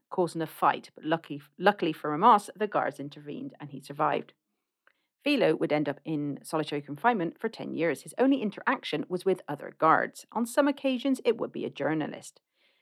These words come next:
Philo just tended to get on with things and was very polite. In nineteen ninety-six, a journalist would visit and asked him if he would kill again. He calmly replied, "Yes, I would have to.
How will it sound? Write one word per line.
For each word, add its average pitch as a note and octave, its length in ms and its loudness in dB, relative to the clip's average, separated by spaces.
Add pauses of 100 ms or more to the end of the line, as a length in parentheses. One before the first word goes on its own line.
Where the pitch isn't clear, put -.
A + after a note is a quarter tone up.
(460)
Philo F4 300 6
just C#4 220 0
tended F3 360 0
to F3 80 -4
get - 160 0
on D3+ 180 0
with D3 200 -2
things D3 360 -2
and D#3+ 140 -2
was D3 100 -4
very C#3 320 0
polite. - 580 -4 (300)
In F3 140 0
nineteen D#3+ 340 0
ninety-six, D3 640 0
a D#3+ 60 -4
journalist C#3+ 540 -2
would F3 280 2
visit - 600 -4
and D3 180 -8
asked G#3+ 340 2
him A#2 180 -8 (100)
if D3+ 100 -14
he D3+ 120 -8
would F3 180 -6
kill - 180 -12
again. - 420 0 (460)
He F3+ 120 -8
calmly C#3 520 -2
replied, F3+ 540 -4 (400)
"Yes, D3+ 380 -4 (540)
I D#3+ 40 -2
would E3 120 0
have - 260 -4
to. A3 260 -4